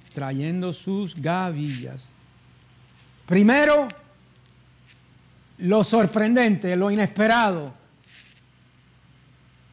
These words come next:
Después la oración del salmista, y ahora lo lento,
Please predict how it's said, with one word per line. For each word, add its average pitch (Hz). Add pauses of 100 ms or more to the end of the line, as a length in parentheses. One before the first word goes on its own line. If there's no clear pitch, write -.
(1160)
Después 202
la 202
oración 202
del 208
salmista, 170
y 151
ahora 190 (920)
lo 165
lento, 147